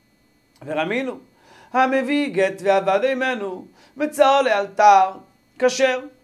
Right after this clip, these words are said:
אם לאו פסול, כי אני אומר, אולי יש לו גט אחר? זה הגט שהוא מצא, זה לא הגט שלו, זה מישהו אחר עם שמות דומים.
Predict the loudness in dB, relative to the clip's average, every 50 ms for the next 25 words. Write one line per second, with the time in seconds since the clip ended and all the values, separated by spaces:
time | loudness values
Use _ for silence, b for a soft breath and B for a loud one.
0 | _ _ _ b b b b b b -6 -6 -4 0 2 2 2 2 0 -4 -8
1 | -8 -6 -4 -4 -4 -4 -2 -2 -4 -4 -4 -6 -8 -6 -4 -2 -2 0 0 0
2 | 0 0 0 -2 -6 -10 -16 -18 -20 _ _ _ _ _ _ _ _ _ _ _
3 | _ -6 -4 -4 -4 -4 -4 -4 0 0 0 0 -2 -4 -4 -2 -2 -2 -2 -2
4 | -6 -10 -20 _ _ _ _ _ _ _ _ _ _ _ _ _ _ _ _ _
5 | _ _ _ _ _ _ b b b b b b -6 -2 0 0 0 2 0 -2
6 | -4 -4 -10 -10 -8 -6 -6 -6 -6 -6 -6 -6 -4 -4 -2 0 0 0 0 -2
7 | -6 -6 -6 -4 -2 -2 -2 -2 -2 -4 -6 -8 -8 -6 -2 -2 -2 0 0 -2
8 | -4 -4 -6 -8 -8 -6 -6 -6 -6 -6 -2 2 2 2 0 0 -10 -14 -16